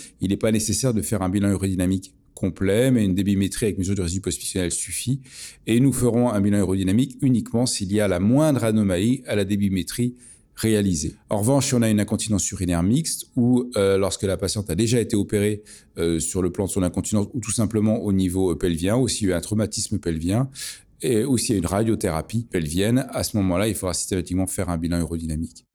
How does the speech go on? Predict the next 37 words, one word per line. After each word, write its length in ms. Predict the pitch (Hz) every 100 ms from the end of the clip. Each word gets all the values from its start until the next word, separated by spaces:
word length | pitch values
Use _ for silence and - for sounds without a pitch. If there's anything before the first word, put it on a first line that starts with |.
| -
Dans 140 | 107
la 120 | 127 120
situation 640 | 131 - 120 107 - 127
de 80 | 110
la 160 | 101 98
dysurie 400 | 101 98 101 117
ou 100 | 98
de 60 |
la 80 | 90
rétention 500 | 92 - 85 - 95
chez 160 | - 101
la 140 | 87
femme, 280 | 110 95 92 -
il 80 | 90
est 160 | - _ -
indispensable 680 | 127 120 120 104 90 104 90
de 60 |
réaliser 380 | 82 85 85 82
un 60 | 82
bilan 180 | 82 82
urodynamique 400 | 78 82 95 -
pour 120 | 69
comprendre 460 | 107 98 104 85
le 80 | 82
mécanisme. 640 | 80 73 71 87 120 147 123 - _ -
Et 60 | 113
chez 180 | -
l'homme, 300 | 104 120 127 - - - -
il 120 | 104
est 80 | 107
réalisé 560 | 113 110 110 123 -
dans 340 | 98 98 123 120
certaines 360 | 120 101 110
circonstances, 840 | 98 98 - 101 85 - 110 127 -
lorsqu'on 300 | 107 - 101
n'est 80 | 92
pas 240 | 107